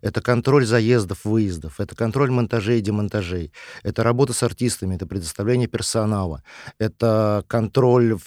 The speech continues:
всего, что происходит за сценой, это обеспечение рейдеров, встречи, администрирование, проводы. Это, это вся жизнь проекта. Проект — это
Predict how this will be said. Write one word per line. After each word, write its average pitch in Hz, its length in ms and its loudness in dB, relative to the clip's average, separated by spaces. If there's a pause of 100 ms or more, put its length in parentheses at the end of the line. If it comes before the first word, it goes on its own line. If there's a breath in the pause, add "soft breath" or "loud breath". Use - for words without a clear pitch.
всего, 120 440 2
что - 160 -6
происходит 110 500 0
за 101 140 -4
сценой, 95 420 -2
это 80 80 -6
обеспечение 110 680 -2
рейдеров, 107 560 0 (240 loud breath)
встречи, 120 540 2
администрирование, 104 1040 -2
проводы. 95 560 -4 (500 loud breath)
Это, 104 580 -2 (840)
это 135 240 2
вся - 220 2
жизнь 110 260 2
проекта. 113 560 2
Проект — 110 480 0
это 101 600 -2